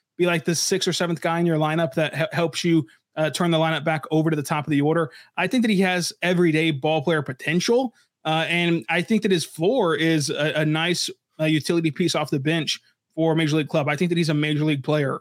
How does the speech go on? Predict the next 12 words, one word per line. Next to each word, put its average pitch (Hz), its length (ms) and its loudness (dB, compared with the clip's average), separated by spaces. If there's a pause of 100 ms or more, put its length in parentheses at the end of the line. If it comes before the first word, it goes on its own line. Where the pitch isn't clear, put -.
uh, 143 160 -2
for 143 160 -2
sure. 143 400 0 (280)
Uh, 151 120 -4
but 156 340 2
the 156 100 2
Royals 185 300 2
just - 260 -2
couldn't 196 360 0 (120)
really 185 240 0
find 170 520 -2
that 135 160 -2